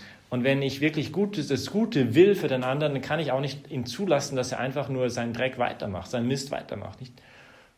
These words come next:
Und deswegen, also die, das Herz, das nicht bitter ist, aber zugleich das Für-, Bemühen darum, den anderen zu helfen, sich zu ändern.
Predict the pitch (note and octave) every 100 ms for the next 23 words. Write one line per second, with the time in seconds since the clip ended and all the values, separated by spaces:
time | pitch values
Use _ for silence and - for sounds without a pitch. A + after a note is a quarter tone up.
0 | - A#2+ D3+ E3 D#3 C#3+ - - - _
1 | - - B2 A2+ A#2 G2+ G#2 A#2+ - D#3+
2 | F#3+ G#3 D#3+ D3+ C#3 G3+ G3+ D3+ F3 G3+
3 | - - - - - C3 C3 - B2+ C3
4 | D#3 G3+ G3 C#3+ - C#3+ C#3+ D3 - C3
5 | D3+ A3 A3 C#3+ B2+ C#3+ D#3 F3 C3+ B2
6 | C3+ C#3+ C3+ B2 A#2 A#2 G#2+ - - G#2
7 | G2